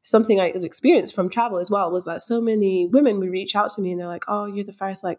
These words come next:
Black woman I've seen solo traveling," or, "Can I just ask you how this country was as a Black woman?"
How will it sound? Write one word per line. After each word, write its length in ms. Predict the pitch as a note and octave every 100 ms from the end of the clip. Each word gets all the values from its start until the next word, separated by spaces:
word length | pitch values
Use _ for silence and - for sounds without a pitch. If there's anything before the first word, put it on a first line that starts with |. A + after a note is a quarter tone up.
| -
Black 300 | G3 - -
woman 240 | G3 G3
I've 100 | F#3
seen 220 | - G3 F#3+
solo 240 | F#3+ F3
traveling," 420 | - A#3+ A3 G#3+ -
or, 120 | F3+
"Can 140 | F#3
I 60 | G3
just 160 | G#3 G#3+
ask 320 | F#3+ F#3+ -
you 180 | F3+ F3+ _ _ -
how 160 | G#3
this 160 | F#3+ -
country 340 | G#3 F3+ F3
was 220 | E3+ E3+
as 100 | F3
a 60 | E3+
Black 280 | F3+ E3+ -
woman?" 280 | C4+ G3+